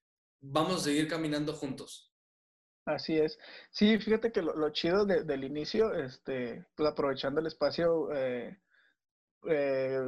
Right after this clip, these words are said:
Speaker 2: mencionar a los que inicia-, en, a los que iniciamos el grupo, ¿no? Que fuimos, este, Roberto Rodríguez,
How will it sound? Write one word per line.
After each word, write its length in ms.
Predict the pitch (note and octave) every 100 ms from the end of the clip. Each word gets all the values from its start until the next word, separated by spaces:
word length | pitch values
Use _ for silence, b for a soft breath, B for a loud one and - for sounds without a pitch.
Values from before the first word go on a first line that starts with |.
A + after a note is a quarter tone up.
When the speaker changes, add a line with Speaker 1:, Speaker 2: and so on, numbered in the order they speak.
| B2+
Speaker 2:
mencionar 540 | C#3+ C#3 C#3 C3+ C#3+
a 60 | D#3+
los 160 | D3+
que 100 | -
inicia-, 300 | C3+ C3 C#3
en, 240 | D#3+ C#3+ C3+
a 60 | C#3+
los 140 | C3+
que 80 | D3
iniciamos 360 | C#3 C3+ C#3 D3+
el 100 | C3
grupo, 280 | C3+ -
¿no? 140 | C#3 D3
Que 120 | D3+
fuimos, 540 | - C3+ C#3 C#3 C#3 C#3
este, 580 | C3 - C3 B2 A#2+ -
Roberto 460 | C3 B2+ B2+ C#3+
Rodríguez, 760 | C3+ B2 B2+ D#3 E3 D#3+ D3+